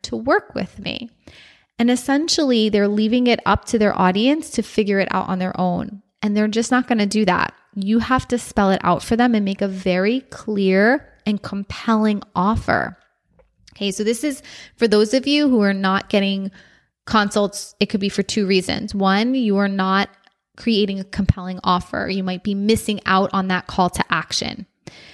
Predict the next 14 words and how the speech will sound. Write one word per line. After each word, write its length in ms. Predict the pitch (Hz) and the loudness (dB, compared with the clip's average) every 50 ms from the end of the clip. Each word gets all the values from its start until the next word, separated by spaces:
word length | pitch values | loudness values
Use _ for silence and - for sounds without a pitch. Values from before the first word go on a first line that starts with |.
| - _ _ _ _ | -20 _ _ _ _
So 360 | - - 202 185 180 180 - - _ _ _ _ _ _ - | -4 2 2 4 4 2 0 -6 _ _ _ _ _ _ -2
that's 220 | - 196 190 - | 0 0 0 -2
number 220 | - 190 180 190 - | -6 -8 -6 -6 -6
one, 160 | 190 - - | -6 -6 -6
if 100 | 180 - | -6 -2
you're 120 | - 202 | -2 -2
just 200 | 196 208 208 196 | 0 0 -2 -2
not 200 | - 185 - - | -2 -6 -6 -4
doing 260 | 180 196 185 180 - - | -2 -2 -2 -2 -2 -6
it. 180 | - - - | -8 -8 -6
Number 200 | - 185 180 202 | -6 -4 -4 -4
two, 300 | 202 - - 330 311 247 | -4 0 0 2 4 4
if 180 | 220 202 - - | 4 2 0 -4
you 280 | 196 190 190 185 - | -4 -2 -2 -4 -4